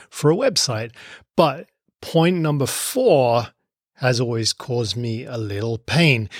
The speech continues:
It discusses topics and keywords and reads, "Find topics that people are searching for using Google. Refer to People Also Ask, related searches, and other websites for ideas."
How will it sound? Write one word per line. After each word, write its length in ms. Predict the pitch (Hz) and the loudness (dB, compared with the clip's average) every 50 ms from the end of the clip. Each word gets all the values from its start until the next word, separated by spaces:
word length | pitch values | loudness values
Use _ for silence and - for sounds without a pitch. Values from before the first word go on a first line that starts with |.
| - - - - - _ _ | -16 -16 -18 -20 -20 _ _
It 180 | - 139 - - | -8 -8 -4 -2
discusses 800 | 175 156 - - - - - 120 107 107 - - 160 147 - - | -2 2 2 2 2 2 0 -2 0 2 2 2 2 0 -2 -2
topics 480 | - - 160 - - 190 - - - | 0 0 0 0 0 -2 -2 -2 0
and 160 | 170 151 - - | 0 -2 -2 -4
keywords 800 | - - - 294 349 240 143 123 113 110 107 107 104 - - - - | -8 -6 -6 -4 0 2 2 2 2 2 0 -2 -2 -4 -4 -4 -4
and 340 | 135 127 120 117 120 120 117 | -4 -4 -2 -2 -2 -2 0
reads, 540 | 127 127 127 127 127 120 - - - - - _ _ _ _ _ | 0 2 2 2 2 2 0 0 -2 -2 -4 _ _ _ _ _
"Find 840 | _ - - - - - 143 151 185 214 220 214 214 214 180 - - | _ -20 -20 -6 -2 0 2 4 4 4 2 2 0 -2 -4 -6 -2
topics 640 | - - 202 - 269 - _ _ - - - - - | -2 -2 -2 -2 -6 -10 _ _ -2 0 0 -2 -4
that 320 | - 120 123 120 - - - _ _ _ | -2 -2 -2 -2 -4 -6 -14 _ _ _
people 280 | - 175 190 - 202 170 | -4 -2 0 2 4 4
are 120 | 147 123 | 4 4
searching 560 | - - - - 196 240 226 - - 160 139 | 4 2 2 4 2 4 4 2 2 2 2
for 340 | 113 - 127 123 127 127 131 | 0 0 0 2 2 4 2
using 380 | 123 110 120 131 139 196 202 190 | 2 0 0 2 4 4 4 4
Google. 420 | 240 269 226 202 131 98 90 - _ _ _ _ _ _ _ _ _ _ _ _ _ _ - | 2 2 2 2 0 0 -2 -10 _ _ _ _ _ _ _ _ _ _ _ _ _ _ -2
Refer 580 | 123 131 127 117 - - - 147 139 139 139 135 | 0 2 2 2 0 -2 0 2 4 4 4 4
to 380 | - - - 139 135 131 123 | 2 0 0 0 0 0 -2
People 300 | 120 - 131 131 147 143 | -4 -6 -4 -2 0 2
Also 340 | 139 139 135 - 151 147 147 | 4 4 4 4 4 4 4
Ask, 500 | 156 185 202 185 - - - - - - - _ _ - - _ _ _ _ | 4 4 2 2 0 -2 -2 -4 -6 -12 -18 _ _ -20 -20 _ _ _ _
related 560 | - 127 127 120 117 117 127 123 - 127 117 - | -4 -2 -2 0 0 0 0 0 -2 -4 -2 0
searches, 580 | - - 151 139 131 123 - 156 156 143 - | 0 2 2 2 2 0 2 2 2 2 0
and 200 | 131 113 98 107 | -2 -4 -6 -10
other 500 | - - 120 120 127 127 131 123 120 113 | -12 -6 -4 -2 0 0 0 0 0 -2
websites 840 | 113 117 113 113 117 120 - - - 147 131 135 - 135 - - - | -4 -4 -4 -4 -2 0 0 0 2 2 0 0 -2 -2 -4 -6 -6
for 240 | - - 139 131 135 | -2 0 2 4 6
ideas." 800 | 135 139 139 113 160 180 175 147 120 104 95 - - - - | 6 4 4 4 4 4 6 4 4 0 -2 -4 -4 -4 -6